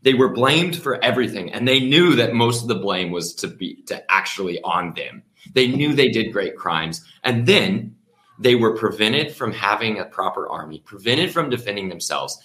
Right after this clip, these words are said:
split in half with a, with a wall defended by guns straight through the center. Germany was ripped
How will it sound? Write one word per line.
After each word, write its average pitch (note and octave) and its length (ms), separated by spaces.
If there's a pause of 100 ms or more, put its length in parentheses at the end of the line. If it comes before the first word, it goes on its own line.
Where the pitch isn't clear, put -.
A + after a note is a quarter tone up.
(160)
split - 600
in D#3+ 140
half G#2+ 460
with A#2+ 120
a, G#2 200
with D3 120
a G#2 240 (240)
wall F3+ 720
defended F3+ 480
by B2 140
guns G2+ 640
straight - 480
through C3 120
the G#2 80
center. E2 460 (380)
Germany D#3+ 580
was G2 360
ripped F#2+ 580